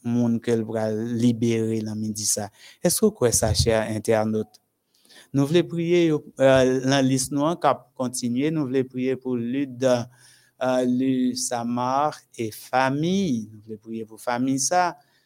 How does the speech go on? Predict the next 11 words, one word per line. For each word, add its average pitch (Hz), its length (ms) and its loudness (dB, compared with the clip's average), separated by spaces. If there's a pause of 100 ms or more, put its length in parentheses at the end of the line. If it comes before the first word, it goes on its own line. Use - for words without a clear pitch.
(140)
Nous 160 180 -6
voulons 175 220 -2
prier 175 280 -2
pour 151 220 -6
famille 143 760 0 (440)
Watson, 135 920 0
Charles. 120 760 -2 (240)
Nous 113 100 -10
voulons 113 160 -8
prier 120 480 -4
pour 120 600 -8